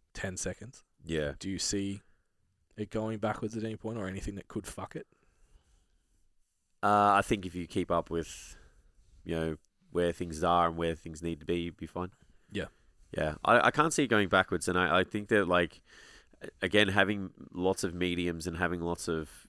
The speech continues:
Speaker 2: uh, you know, I guess, m-, groups within the fitness industry is part of the reason why these debates happen.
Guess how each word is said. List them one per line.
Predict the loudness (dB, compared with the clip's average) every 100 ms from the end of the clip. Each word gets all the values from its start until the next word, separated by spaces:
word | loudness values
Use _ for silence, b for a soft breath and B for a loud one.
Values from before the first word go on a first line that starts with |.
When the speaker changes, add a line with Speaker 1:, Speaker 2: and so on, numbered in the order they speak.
| -8
Speaker 2:
uh, | -2 0 2 0 0 -4 -8 _
you | -8 -4
know, | -4 -6
I | -8
guess, | -6 -6 -8 -12 _ -16
m-, | -16 -16 _ _ _ _ _ -20 _
groups | -4 0 0 -2 -2
within | -2 0 0 -2
the | -4
fitness | -4 -4 -6
industry | -6 -6 -6 -4 -2
is | -2
part | -2 2 2
of | 0
the |
reason | -2 -4 -4 -6
why | -2 -2 -2
these | -2 -6
debates | -6 -4 -4 -4
happen. | -6 -6 -10